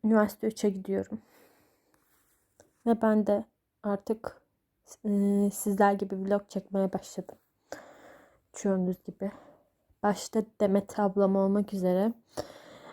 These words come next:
bütün, bütün vlog çekenleri izliyorum.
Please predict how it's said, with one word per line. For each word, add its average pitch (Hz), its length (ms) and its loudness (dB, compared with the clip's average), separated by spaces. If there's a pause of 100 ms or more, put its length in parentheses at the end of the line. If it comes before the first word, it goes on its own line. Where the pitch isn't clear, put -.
(160)
bütün, 220 340 0 (120)
bütün 208 560 0
vlog 208 240 0
çekenleri 196 720 0
izliyorum. 190 800 2